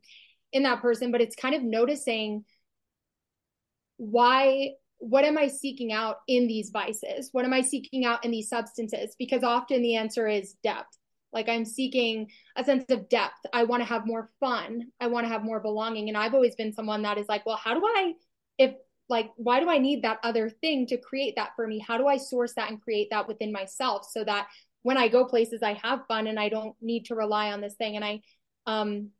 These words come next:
think that from a spiritual sense too, like, cutting out alcohol is a game changer. I've been sober for almost six months and I'm never going back.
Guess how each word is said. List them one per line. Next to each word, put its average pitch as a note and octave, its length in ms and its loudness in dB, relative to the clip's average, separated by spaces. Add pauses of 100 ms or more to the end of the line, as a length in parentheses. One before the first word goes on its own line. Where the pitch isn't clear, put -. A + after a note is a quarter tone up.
(520)
think C4 220 4
that A#3+ 140 4
from B3 180 2
a A3 40 0
spiritual A#3+ 540 2
sense G#3+ 340 -8
too, A3 380 4
like, G#3 220 -2
cutting G#3+ 180 -4
out G#3 120 -2
alcohol G#3 480 -4
is G3+ 180 -4 (120)
a A3+ 80 -6
game G#3 300 -2
changer. A#3+ 360 -2
I've G#3 220 0
been G#3 180 -2
sober A3 420 -4
for G#3+ 260 0
almost A3 240 -6
six - 260 -10
months G#3+ 500 -6
and G#3 120 -4
I'm G#3 160 -2
never G#3 280 -2
going G3+ 240 -4
back. G#3 360 -6